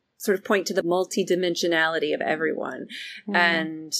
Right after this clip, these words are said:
Speaker 1: um, that's kind of what I was trying to do here with all the gossip and all the stories, is that by looking at the different facets of the story as it was told, we may not arrive at the truth, but that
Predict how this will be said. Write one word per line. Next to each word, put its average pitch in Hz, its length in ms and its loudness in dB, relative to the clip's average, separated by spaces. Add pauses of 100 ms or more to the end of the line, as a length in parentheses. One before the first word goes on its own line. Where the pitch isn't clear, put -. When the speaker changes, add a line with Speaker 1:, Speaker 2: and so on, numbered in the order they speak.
(100)
Speaker 1:
um, 160 340 4
that's 175 400 2
kind 262 180 2
of 240 60 4
what 214 100 6
I 185 40 6
was 175 120 2
trying 170 220 2
to 170 80 2
do 175 80 4
here 247 220 6
with 196 240 2
all 156 140 4
the 156 100 2
gossip 220 600 2
and 170 140 2
all 151 160 -6
the 156 80 -4
stories, 214 460 4
is 185 140 -4
that 180 120 2
by 175 140 6
looking 196 480 4
at 175 160 0
the 175 80 4
different 170 480 2
facets 160 520 0
of 156 120 -6
the 160 100 -2
story 165 380 -2
as 156 100 -6
it 156 100 -2
was 151 200 -4
told, 180 540 4 (640)
we 170 140 4
may 170 120 4
not 165 180 4
arrive 156 260 4
at 147 220 -4
the 170 240 4
truth, 330 440 4 (160)
but 180 220 4 (120)
that 175 280 4